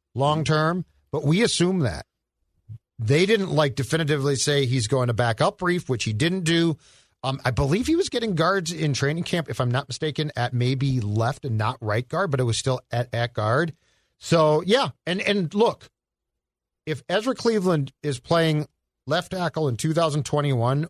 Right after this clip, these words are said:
or, or twenty-two, I'm not going to be shocked. But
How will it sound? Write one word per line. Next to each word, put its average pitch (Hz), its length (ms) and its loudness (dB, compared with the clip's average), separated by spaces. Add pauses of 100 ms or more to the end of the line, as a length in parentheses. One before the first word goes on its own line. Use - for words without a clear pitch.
or, 127 200 -4 (360)
or 127 380 -2
twenty-two, 135 720 -2
I'm 127 120 0
not 143 200 -2
going 117 240 0
to 127 100 -2
be 113 140 -2
shocked. 92 520 -4 (560)
But 151 460 2